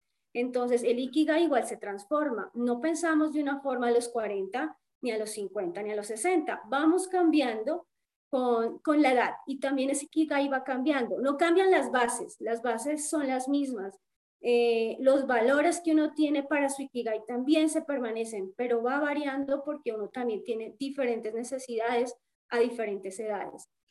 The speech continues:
Entonces, por eso lo importante es conocer primero esa parte,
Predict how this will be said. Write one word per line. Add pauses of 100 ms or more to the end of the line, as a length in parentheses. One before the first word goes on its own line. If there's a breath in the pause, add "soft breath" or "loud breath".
Entonces,
por
eso
lo
importante
es
conocer (400)
primero
esa
parte,